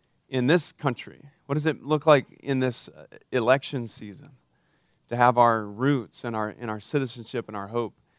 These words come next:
in the kingdom of Christ more deeply than it is here in America? What's our, what's our commitment to this nation? What's our part to play in this nation as the people of Christ?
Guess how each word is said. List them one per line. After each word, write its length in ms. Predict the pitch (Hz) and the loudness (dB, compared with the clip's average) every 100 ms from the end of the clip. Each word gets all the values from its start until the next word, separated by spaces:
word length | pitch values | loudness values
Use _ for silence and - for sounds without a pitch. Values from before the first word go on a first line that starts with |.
| _ _ _ | _ _ _
in 400 | - 120 110 107 | -2 0 -2 -4
the 140 | - 107 | -12 -12
kingdom 420 | - 139 135 113 | -4 -2 0 -4
of 140 | 92 | -8
Christ 640 | - 135 135 95 - - - _ _ _ _ | -2 0 2 0 -12 -20 -20 _ _ _ _
more 380 | 123 151 190 185 | 4 8 10 8
deeply 720 | 139 160 208 - 131 123 120 | 4 -2 -4 -2 0 2 0
than 240 | 120 123 | 0 -2
it 140 | 120 85 | -4 -4
is 520 | 131 117 110 - - _ _ | -4 -2 -4 -10 -20 _ _
here 480 | - 123 110 101 - | -10 -6 -6 -8 -10
in 400 | 113 104 98 98 101 | -10 -10 -12 -16 -16
America? 580 | 110 156 131 - 120 - _ _ _ 147 | -12 -12 -12 -16 -20 -20 _ _ _ 6
What's 220 | 165 - | 6 8
our, 360 | 165 156 139 - | 8 8 6 2
what's 180 | 156 180 | 0 4
our 160 | 143 | 2
commitment 600 | - 139 175 165 127 - | 2 0 2 0 -4 -6
to 120 | - | -6
this 240 | 127 165 135 | -4 -4 -4
nation? 460 | 107 98 95 104 | -6 -8 -14 -10
What's 240 | 117 127 139 | -8 -6 -2
our 300 | 127 117 104 | 0 0 -4
part 400 | _ 151 156 - | _ 2 2 -2
to 100 | 127 | -14
play 380 | - 104 98 - _ _ _ | -6 -6 -6 -16 _ _ _
in 120 | 120 | -4
this 180 | 113 107 | -4 -4
nation 480 | 110 107 - 104 98 | -4 -6 -8 -12 -12
as 360 | 82 95 - - | -14 -16 -18 -20
the 60 | - | -20
people 340 | 117 - - | -18 -18 -20
of 100 | - | -20
Christ? 480 | - - - - | -10 -10 -10 -18